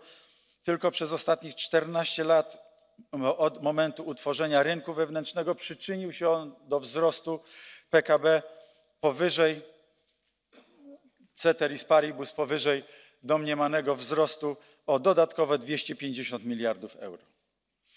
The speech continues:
Potrzebujemy więc więcej wspólnego rynku, zwłaszcza w usługach.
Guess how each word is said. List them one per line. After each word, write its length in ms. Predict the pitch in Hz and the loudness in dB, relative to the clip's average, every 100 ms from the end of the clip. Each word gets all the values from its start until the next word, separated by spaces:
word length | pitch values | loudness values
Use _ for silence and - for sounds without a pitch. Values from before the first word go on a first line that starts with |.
| - - - - | -20 -20 -12 0
Potrzebujemy 840 | 170 - 180 156 175 185 190 180 | 0 2 -2 0 2 2 2 -2
więc 280 | 160 160 - | -4 -6 -4
więcej 460 | 151 175 165 175 | -2 0 -2 -6
wspólnego 500 | 160 - 156 151 143 | -6 -6 -2 0 0
rynku, 300 | 139 127 110 | 0 -2 -6
zwłaszcza 560 | 113 120 170 170 - 180 | -8 2 4 4 2 0
w 100 | 156 | 0
usługach. 540 | 180 - 127 92 95 | -8 -8 -8 -10 -12